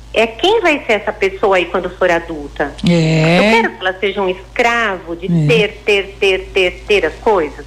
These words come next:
Speaker 2: Não, de jeito nenhum.
Speaker 1: Não, né? Então, essa, é melhor a gente aguentar essa dorzinha aí,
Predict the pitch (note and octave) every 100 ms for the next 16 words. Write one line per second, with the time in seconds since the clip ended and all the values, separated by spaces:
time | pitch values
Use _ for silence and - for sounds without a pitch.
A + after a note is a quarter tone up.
0 | - F#3 F#3+ E3+ D#3 E3 G#3 G3 G3 C4+
1 | F#4+ G4+ C#4 B3 C#4+ G#3+ G3+ C#4+ - -
2 | - - - - - - F#3+ G3 C4+ D4
3 | C4+ G3 G#3 C4 - - A3+ A3+ C4 F#4
4 | F4+ D4 C4+ A#3+ A3 G#3 G#3 F#3 G3 F#3+
5 | F#3+ F3+ F3 F#3+ F#3 F3+ F3 F3